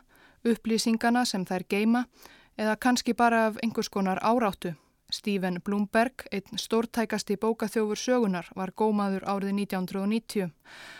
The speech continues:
Hann hafði í mörg ár þóst vera prófessor og stolið bókum úr fjölmörgum bókasöfnum um öll Bandaríkin og í Kanada. Blumberg stal um tuttugu og fjögur þúsund bókum á ferli sínum sem bókaþjófur,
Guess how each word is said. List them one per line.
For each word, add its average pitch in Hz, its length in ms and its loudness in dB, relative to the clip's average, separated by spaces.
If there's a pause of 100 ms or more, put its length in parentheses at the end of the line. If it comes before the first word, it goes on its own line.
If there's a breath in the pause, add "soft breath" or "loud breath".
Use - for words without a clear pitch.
(160 loud breath)
Hann 214 160 0
hafði 233 300 2
í 220 40 2
mörg 233 300 2
ár 247 240 2
þóst - 400 -6
vera 185 220 0
prófessor 220 720 -2 (100)
og 214 100 -6
stolið 247 460 2
bókum 240 460 2
úr 170 100 -10
fjölmörgum 202 580 0
bókasöfnum 214 680 0 (340 loud breath)
um 214 160 2
öll - 220 -4
Bandaríkin 208 680 0
og 208 160 0
í 175 80 -4
Kanada. 202 460 0 (960 loud breath)
Blumberg 262 600 2
stal 254 400 2
um 226 80 2
tuttugu 247 560 -2
og - 80 -8
fjögur 254 400 0
þúsund 226 400 -2
bókum 202 400 0
á 165 80 -6
ferli 208 400 -2
sínum 185 320 -2
sem 185 160 -2
bókaþjófur, 208 680 0